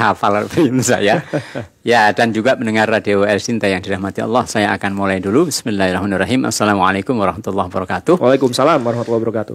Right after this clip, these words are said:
Speaker 1: Innal hamdalillah wassalatu wassalamu ala Rasulillah la haula wala quwata illa billah. Sesungguhnya segala puji hanya bagi Allah dan salawat serta salam semoga senantiasa terlimpahkan kepada junjungan kita Nabi akhir zaman,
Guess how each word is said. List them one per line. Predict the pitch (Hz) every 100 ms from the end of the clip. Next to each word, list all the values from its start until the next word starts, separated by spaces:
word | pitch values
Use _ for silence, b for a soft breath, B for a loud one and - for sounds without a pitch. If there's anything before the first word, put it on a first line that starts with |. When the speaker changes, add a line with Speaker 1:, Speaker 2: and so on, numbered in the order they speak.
| -
Speaker 1:
Innal | 165 190 147
hamdalillah | 180 165 151 143 143 156
wassalatu | 143 127 131 127 123
wassalamu | 117 - 113 110 98
ala | 92 104
Rasulillah | 101 98 - 110 107 92
la | 92
haula | - 98
wala | 92 87 80
quwata | - 95 87 -
illa | - 110 107
billah. | 104 107 95
Sesungguhnya | - 123 139 131 131 151 143
segala | 135 120 101 98
puji | 110 107 113
hanya | 98 104 101 95
bagi | 98 123
Allah | 139 170 233 B B B _
dan | 131 156
salawat | 147 156 147 139 135
serta | 120 117 113
salam | 113 110
semoga | 101 110 104 104
senantiasa | 95 104 98 95 92 95
terlimpahkan | 95 95 101 104 - 95
kepada | 92 95 98 95
junjungan | - 98 101 101
kita | 101 143 131
Nabi | 110 127
akhir | 98 117 104
zaman, | 120 170 220 156